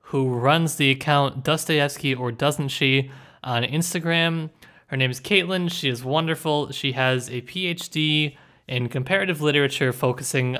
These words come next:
on Dostoevsky from the University of Texas at Austin. Super, super knowledgeable, and she's gonna try to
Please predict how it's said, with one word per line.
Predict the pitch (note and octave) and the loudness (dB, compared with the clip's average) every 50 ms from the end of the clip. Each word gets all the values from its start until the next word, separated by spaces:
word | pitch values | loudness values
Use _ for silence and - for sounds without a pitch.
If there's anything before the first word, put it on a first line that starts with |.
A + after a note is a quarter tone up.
| - - | -4 -4
on | B2 A#2 A#2+ A#2+ A#2 A2+ | -2 0 0 0 0 0
Dostoevsky | C3 B2 B2+ - - B2+ A#2+ A#2+ A#2 - - C3+ A#2+ A#2 A#2 A2+ - - _ _ | -2 -2 -2 -2 -2 -2 -2 -2 -4 -4 -6 -4 -4 -2 -4 -6 -8 -16 _ _
from | - - B2+ A#2+ A#2 A#2 A2+ | -8 -4 -2 0 0 0 -2
the | A2 B2 | -2 -2
University | B2 B2+ D3+ E3 C#3+ C#3+ C#3 C3+ C3+ - C3+ B2+ B2 A#2+ | 0 0 2 2 4 2 2 2 0 -2 0 0 2 2
of | A#2 A#2 | 0 -2
Texas | - - C3 B2+ - - B2+ - | -2 -4 -4 -2 -4 -8 -8 -8
at | - A#2 A#2+ - - | -8 -8 -10 -8 -2
Austin. | - F3 F#3 F#3+ F#3+ - - F#3+ F3+ F3+ F3 F3 F3 - _ _ _ _ _ _ _ _ _ _ _ - - | 0 0 0 0 -2 -4 -8 -8 -6 -6 -6 -8 -10 -14 _ _ _ _ _ _ _ _ _ _ _ -20 -14
Super, | - - - - A3+ C4 C4 B3+ A#3 | -8 -6 0 2 4 4 4 4 2
super | G#3 - - G3+ G3+ F#3 E3 | 2 4 2 2 2 0 2
knowledgeable, | D#3 D3 D3+ D#3 D#3 D3+ D3 C#3+ C#3+ D3+ C#3 C#3 C#3 - - - - - _ _ _ | 4 4 4 4 4 2 -2 -2 -2 -2 -2 -2 -4 -8 -10 -20 -20 -20 _ _ _
and | - B2 B2+ B2 A#2+ A#2+ | -2 0 2 2 2 0
she's | - - D#3 D3+ D3 C#3+ | 0 0 0 0 0 -2
gonna | - D3+ C#3 C3+ | -2 0 0 0
try | C3 - - C3 C3 B2+ | 0 0 0 0 0 -2
to | C3 - C3 A#2+ | -2 -4 -4 -4